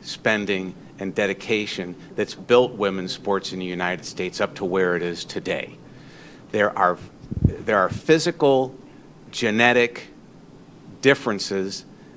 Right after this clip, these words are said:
that cannot be undone with you know, y-, y-, for example, well, th-, this individual's been on X number of months of hormone treatment. In many sports, that's called doping.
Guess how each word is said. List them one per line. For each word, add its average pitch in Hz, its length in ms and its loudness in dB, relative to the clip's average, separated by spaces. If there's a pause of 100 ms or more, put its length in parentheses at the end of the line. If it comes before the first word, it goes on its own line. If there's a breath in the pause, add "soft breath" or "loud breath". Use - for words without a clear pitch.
(140)
that 101 400 2 (180)
cannot 123 480 -2
be 113 220 -4
undone 101 720 0 (680 loud breath)
with 101 480 2 (440 loud breath)
you 113 80 -2
know, 98 60 -4
y-, 113 260 -2
y-, 110 520 -8
for 113 200 0
example, 110 640 0 (160 loud breath)
well, 104 240 0
th-, 104 160 -4
this 123 280 0
individual's 113 720 0
been 110 260 0
on 104 280 2
X 123 300 2
number 113 400 4
of 90 140 0
months 101 400 2
of 95 100 -4
hormone 110 560 2
treatment. 78 480 -10 (380 loud breath)
In 127 120 2
many 160 220 6
sports, 120 400 4
that's 117 220 2
called 104 320 2
doping. 113 440 4